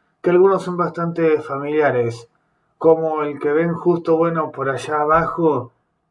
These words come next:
no a la izquierda, sino a la derecha, atrás de todo, bueno, no tan atrás, pero sí atrás, que también está persiguiendo a Miles,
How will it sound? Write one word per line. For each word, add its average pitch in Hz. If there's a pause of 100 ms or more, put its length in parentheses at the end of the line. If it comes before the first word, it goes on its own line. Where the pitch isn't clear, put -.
(400)
no 180
a 190
la 180
izquierda, 165
sino 143
a 143
la 143
derecha, 139
atrás 131
de 143
todo, 143
bueno, 123
no 135
tan 127
atrás, 131
pero 113
sí -
atrás, 135
que 127
también 131
está 131
persiguiendo 139
a 160
Miles, 180